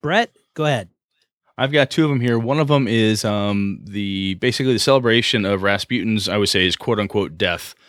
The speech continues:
Speaker 2: which is about, uh, over a hundred years ago. Rasputin is one of those wonderful names that conjures up, you, you say Rasputin,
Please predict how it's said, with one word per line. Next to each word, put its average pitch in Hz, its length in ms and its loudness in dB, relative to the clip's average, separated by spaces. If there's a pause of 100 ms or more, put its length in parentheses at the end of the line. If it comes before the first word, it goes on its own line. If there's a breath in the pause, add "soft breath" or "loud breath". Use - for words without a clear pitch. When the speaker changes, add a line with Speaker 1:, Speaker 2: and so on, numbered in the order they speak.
(220 soft breath)
Speaker 2:
which 113 120 -6
is - 80 -4
about, 98 320 0
uh, 87 140 -4
over 90 180 -4
a - 20 -6
hundred 85 220 -8
years 90 160 -6
ago. 73 200 -8
Rasputin 151 520 0
is 123 140 4
one 123 100 4
of - 20 6
those 110 140 4
wonderful 110 420 0
names 87 360 0
that 85 160 -2
conjures 95 360 -2
up, - 120 -2
you, 95 120 -6 (160)
you 92 100 -8
say 147 180 4
Rasputin, 110 640 0